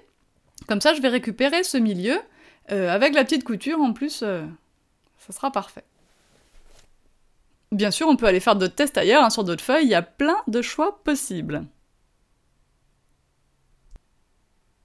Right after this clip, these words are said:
Alors, on peut décider de couper un cercle qui soit, euh,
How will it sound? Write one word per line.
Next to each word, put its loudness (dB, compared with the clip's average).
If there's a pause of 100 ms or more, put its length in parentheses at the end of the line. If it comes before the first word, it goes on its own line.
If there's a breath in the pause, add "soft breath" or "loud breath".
(1160 soft breath)
Alors, 2 (2500 soft breath)
on 4
peut 8
décider 4
de 6
couper 0
un 4
cercle 2
qui -10
soit, 4
euh, 2